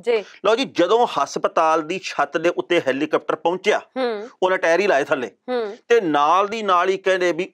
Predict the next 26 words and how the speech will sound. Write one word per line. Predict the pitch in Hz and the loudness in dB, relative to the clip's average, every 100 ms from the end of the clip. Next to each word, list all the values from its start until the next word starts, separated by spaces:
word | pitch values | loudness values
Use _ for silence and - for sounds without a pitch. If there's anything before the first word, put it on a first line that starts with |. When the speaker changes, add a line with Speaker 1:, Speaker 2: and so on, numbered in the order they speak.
| 185 | 0
Speaker 2:
ਉਹ | 180 | 2
ਕ੍ਰੈਸ਼ | 180 156 - | 2 0 0
ਹੋ | 143 | -4
ਗਿਆ। | 98 - _ _ _ - | -6 -16 _ _ _ -4
Speaker 1:
ਓਹੋ। | 262 262 269 254 269 269 254 220 | 0 0 -2 -2 0 2 0 2
Speaker 2:
ਉਹਦੇ | 185 185 | 4 4
ਕੋਈ | 185 185 | 2 0
ਖੰਭ | - 190 | 0 -2
ਖੁੰਭ | - 175 | -2 0
ਜਿਹੇ | 160 185 | 0 0
ਝੜ | 120 | 0
ਗਏ | 135 | 0
ਸਾਰੇ। | 151 156 | 0 0
Speaker 1:
ਜੀ। | 156 - 240 254 277 - | -2 -6 -8 -8 -8 -2
Speaker 2:
ਉਹਦਾ | 202 196 | 0 2
ਬੁਰਾ | 123 156 170 | 2 2 2
ਹਾਲ | 151 151 | 2 0
ਤੇ | - | 0
ਮਲਬਾ | 147 147 151 | 0 0 2
ਹੀ | 190 | 2
ਮਲਬਾ | 165 139 | 0 2
ਹੋ | 143 143 | 2 0
ਗਿਆ। | 117 - | -2 -6
Speaker 1:
ਹੂੰ। | 247 220 - - | -10 -10 -12 -4
Speaker 2:
ਲਓ | 196 | 0
ਜੀ, | 233 | 0